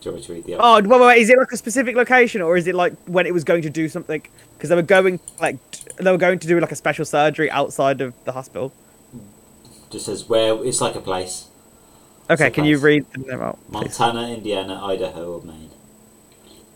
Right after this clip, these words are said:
Speaker 2: Maine.
Speaker 1: Nope.
Speaker 2: Idaho.
Speaker 1: Uh-huh.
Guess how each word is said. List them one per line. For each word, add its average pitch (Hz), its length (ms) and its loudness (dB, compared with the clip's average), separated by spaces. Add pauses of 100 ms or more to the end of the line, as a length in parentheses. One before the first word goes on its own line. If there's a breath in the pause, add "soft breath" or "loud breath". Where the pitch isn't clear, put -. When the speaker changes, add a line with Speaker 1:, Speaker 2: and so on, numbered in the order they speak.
(280)
Speaker 2:
Maine. 170 560 6 (1400)
Speaker 1:
Nope. 113 380 -2 (840)
Speaker 2:
Idaho. 131 360 2 (280)
Speaker 1:
Uh-huh. 101 280 -10